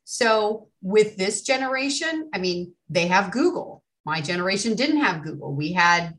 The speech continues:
you know, there were a few, there were books that people sourced. I had Doctor Ruth.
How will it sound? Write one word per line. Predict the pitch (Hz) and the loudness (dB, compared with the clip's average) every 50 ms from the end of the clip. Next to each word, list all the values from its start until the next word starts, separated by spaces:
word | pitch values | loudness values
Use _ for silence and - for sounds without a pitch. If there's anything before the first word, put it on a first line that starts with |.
| _ _ _ | _ _ _
you | 175 160 156 | -12 -8 -6
know, | 160 160 165 170 165 151 156 - 175 160 - - _ | -4 -4 -4 -4 -6 -8 -10 -12 -16 -18 -18 -18 _
there | 175 147 170 160 | -8 -6 -4 -2
were | 160 175 175 | 0 0 -2
a | 170 | -2
few, | - - - 185 185 180 180 175 | -2 -6 -6 -4 -4 -4 -6 -4
there | 180 185 180 | -2 0 0
were | 185 185 180 | 2 2 0
books | 147 156 185 202 202 - - - | 2 2 0 0 0 -2 -4 -6
that | - 202 - | -6 -8 -8
people | - 202 190 - 185 180 180 - - - | -10 -10 -6 -4 -2 -2 -2 -4 -6 -10
sourced. | - - - 165 160 180 214 294 294 - - - - - - - - _ _ | -8 -6 -4 -2 -2 -2 -2 -2 -4 -6 -8 -10 -14 -16 -20 -20 -20 _ _
I | 135 135 156 | -2 0 0
had | 180 196 202 196 | 2 2 2 4
Doctor | 156 226 226 226 - 294 262 | 4 2 2 2 -2 -4 -4
Ruth. | 262 339 359 269 - - | -2 -2 -2 -2 -4 -4